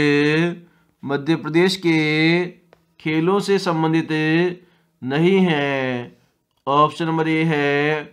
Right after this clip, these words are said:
विक्रम अवार्ड, बी ऑप्शन है विश्वामित्र अवार्ड, सी ऑप्शन है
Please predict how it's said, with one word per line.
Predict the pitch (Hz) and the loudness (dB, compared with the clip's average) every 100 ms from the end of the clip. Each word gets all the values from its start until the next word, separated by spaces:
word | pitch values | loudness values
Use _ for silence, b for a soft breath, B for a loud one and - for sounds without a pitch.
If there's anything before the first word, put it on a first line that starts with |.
| _ _ _ - | _ _ _ -6
विक्रम | 143 147 165 180 180 | -2 -2 0 0 2
अवार्ड, | 156 147 147 147 147 143 143 147 170 175 180 b b _ - | 4 4 2 2 0 0 0 0 0 -2 -6 b b _ -18
बी | 123 156 175 | -6 -2 2
ऑप्शन | 165 160 175 165 | 2 0 -2 -2
है | 160 143 143 147 160 160 - _ _ _ - | 0 0 0 0 -2 -4 -10 _ _ _ -14
विश्वामित्र | 131 143 156 165 160 165 185 | -8 -6 -2 -2 0 -2 0
अवार्ड, | 180 165 151 147 147 143 143 143 147 156 180 175 b b b _ - | 2 4 4 2 2 0 0 0 0 0 -2 -6 b b b _ -20
सी | - 165 165 | -6 -2 0
ऑप्शन | 160 165 151 | 0 0 -2
है | 156 139 139 143 151 160 160 | 0 0 0 0 -2 -4 -8